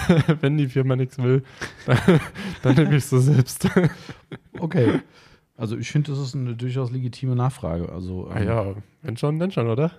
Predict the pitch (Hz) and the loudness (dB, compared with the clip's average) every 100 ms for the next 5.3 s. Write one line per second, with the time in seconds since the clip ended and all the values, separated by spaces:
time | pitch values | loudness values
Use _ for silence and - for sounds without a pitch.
0 | - 98 95 120 120 131 90 82 107 104 | -16 -14 -8 -6 -4 -6 -8 -8 -2 0
1 | 110 120 123 113 107 107 117 107 135 139 | 2 0 0 0 0 0 -2 2 4 4
2 | 156 143 131 139 147 131 135 143 131 117 | 4 2 2 -2 -2 0 0 0 0 0
3 | 107 - 131 131 123 120 - 117 117 - | 0 0 0 2 2 2 0 -4 -4 -2
4 | 113 113 110 98 101 151 139 - - 196 | 0 0 -2 0 2 4 4 4 4 2
5 | - 113 | 4 4